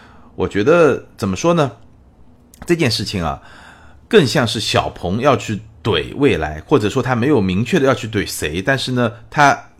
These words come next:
因为他自己的车，我上次也说了，他是年底上市嘛，所以呢，他想要通过这种方式来刷一下存在感。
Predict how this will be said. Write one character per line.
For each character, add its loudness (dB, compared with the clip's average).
因 -2
为 2
他 0
自 -2
己 -8
的 -6
车， -4
我 0
上 -2
次 -6
也 -6
说 -6
了， -12
他 -8
是 -8
年 -2
底 -6
上 -4
市 -8
嘛， -6
所 -4
以 0
呢， 0
他 2
想 -2
要 -2
通 -8
过 2
这 -6
种 0
方 -2
式 -8
来 2
刷 0
一 0
下 -2
存 -6
在 0
感。 -8